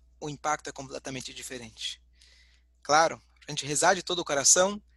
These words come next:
não é uma coisa fácil, mas a gente tem que saber que o único que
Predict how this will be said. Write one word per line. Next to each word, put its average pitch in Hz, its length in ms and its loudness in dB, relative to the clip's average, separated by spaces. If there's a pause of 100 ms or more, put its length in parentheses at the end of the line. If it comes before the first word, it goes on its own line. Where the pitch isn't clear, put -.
(300)
não 160 300 -2
é 175 260 4
uma 160 160 -2
coisa 180 240 0
fácil, 180 500 6 (760)
mas 180 220 2
a 170 80 2
gente 214 340 -2
tem 220 160 -2
que - 80 0
saber 185 360 2
que 202 180 -8
o 196 40 -6
único 247 480 -6 (240)
que 220 300 -4